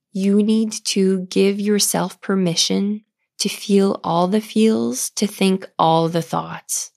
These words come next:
This goes back to what I mentioned earlier. These deep, dark secrets that you hold that, that you probably have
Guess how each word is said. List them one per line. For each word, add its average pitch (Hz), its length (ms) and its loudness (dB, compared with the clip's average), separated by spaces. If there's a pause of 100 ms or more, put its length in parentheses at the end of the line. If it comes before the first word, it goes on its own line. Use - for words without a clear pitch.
(460)
This 202 180 2
goes 196 240 0
back 175 260 -2
to 190 120 -2
what 180 140 -2
I 175 100 0
mentioned 175 640 -2
earlier. 165 580 -2 (460)
These 208 260 2
deep, 185 260 -4
dark 170 240 0
secrets - 920 -2 (320)
that 220 80 2
you 202 160 4
hold 196 600 0
that, - 680 -8 (500)
that 220 100 -4
you 190 120 0
probably 190 460 0
have 175 520 -6